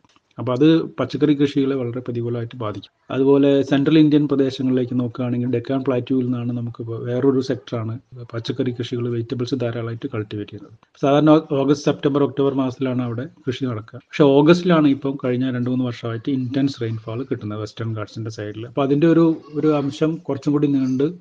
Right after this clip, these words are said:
ഈ പറഞ്ഞ ഭൂഭാ-, പ്രദേശത്ത് കൂടി മാറുന്നുണ്ട്. അപ്പോൾ അവിടെ പൂക്കൃഷികൾ വലിയ രീതിയിൽ രണ്ടായിരത്തി പതിനെട്ടിൽ ഡാമേജ് ഉണ്ടായിട്ടുണ്ട്. അപ്പോൾ ഇതെല്ലാം overall ഫുഡ് പ്രൊഡക്ഷനെ ഭയങ്കരമായിട്ട് ബാധിക്കുമെന്ന് നമുക്ക് മനസ്സിലാക്കാൻ പറ്റും. ഇതുപോലെ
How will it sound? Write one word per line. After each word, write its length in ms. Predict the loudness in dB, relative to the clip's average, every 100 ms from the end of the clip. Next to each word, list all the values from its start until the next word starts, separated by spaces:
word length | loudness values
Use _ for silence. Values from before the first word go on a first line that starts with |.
| _ -6
ഈ 200 | -4 -2 -2
പറഞ്ഞ 320 | 0 0 -2 -2
ഭൂഭാ-, 320 | 2 2 2 -2
പ്രദേശത്ത് 540 | -6 -4 -4 -4 -6
കൂടി 180 | -8 -6
മാറുന്നുണ്ട്. 460 | -4 -4 -4 -6 -8 -18 _ _ _ -18 _
അപ്പോൾ 140 | 0
അവിടെ 240 | 2 2
പൂക്കൃഷികൾ 640 | 2 2 2 2 2 2 2
വലിയ 280 | 0 2 2
രീതിയിൽ 380 | 2 0 -2 -6
രണ്ടായിരത്തി 360 | -6 -6 -8 -10
പതിനെട്ടിൽ 520 | -10 -10 -10 -12 -8
ഡാമേജ് 360 | -6 -6 -6 -8
ഉണ്ടായിട്ടുണ്ട്. 400 | -10 -12 -14 -20 _
അപ്പോൾ 140 | 0 4
ഇതെല്ലാം 360 | 6 6 4 4
overall 420 | 4 6 8 6 4 -8 _ -8
ഫുഡ് 200 | -6 2
പ്രൊഡക്ഷനെ 440 | 2 2 2 2
ഭയങ്കരമായിട്ട് 520 | 2 0 0 -2 -2
ബാധിക്കുമെന്ന് 560 | -4 -4 -6 -6 -4 -4
നമുക്ക് 240 | -4 -6 -6 -6 -6
മനസ്സിലാക്കാൻ 440 | -4 -4 -6 -10
പറ്റും. 240 | -12 -16 _ -2
ഇതുപോലെ 280 | 2 6